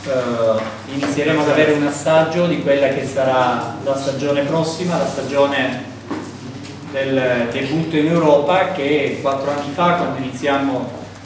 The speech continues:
col primo torneo con partita secca, nessuno di noi poteva immaginare. Quindi questo ci deve riempire di orgoglio, ci deve far capire i risultati che sono stati ottenuti,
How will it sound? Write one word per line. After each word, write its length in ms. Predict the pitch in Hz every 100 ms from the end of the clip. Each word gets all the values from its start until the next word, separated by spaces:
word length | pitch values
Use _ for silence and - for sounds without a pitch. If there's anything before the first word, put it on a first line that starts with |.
| -
col 160 | - 135
primo 320 | 123 170 160
torneo 460 | 151 151 160 160 135 120
con 320 | 127 120 120 120 117
partita 420 | 131 127 147 160
secca, 500 | 156 147 139 156 139
nessuno 300 | 135 131 147
di 100 | 139
noi 140 | 135 139
poteva 320 | 131 254 123
immaginare. 580 | 120 120 139 135 135 -
Quindi 220 | 135 131
questo 500 | 151 - 156 139 - - - - - -
ci 120 | -
deve 180 | 147 143
riempire 380 | 147 143 151 151
di 80 |
orgoglio, 500 | 156 160 190 202 202
ci 100 | -
deve 280 | 139 143 135 135 - - - -
far 260 | - 147 -
capire 440 | 151 156 170 160
i 120 | 151 143
risultati 640 | - - - - - -
che 100 | 139
sono 280 | - 139 135
stati 480 | - 143 139 147 139
ottenuti, 720 | 139 156 180 208 220 240